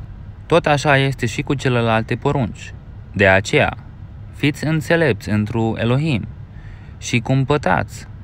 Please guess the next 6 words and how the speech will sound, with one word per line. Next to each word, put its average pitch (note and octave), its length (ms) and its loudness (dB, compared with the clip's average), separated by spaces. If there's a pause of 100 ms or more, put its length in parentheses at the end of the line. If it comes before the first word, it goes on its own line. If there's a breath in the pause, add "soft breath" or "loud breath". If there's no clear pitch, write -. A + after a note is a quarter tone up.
pricepând A#2+ 600 0
rânduiala D3 560 2
poruncilor A2+ 800 -2
și - 180 -6
legea B2 380 2
fiecărei C3 880 0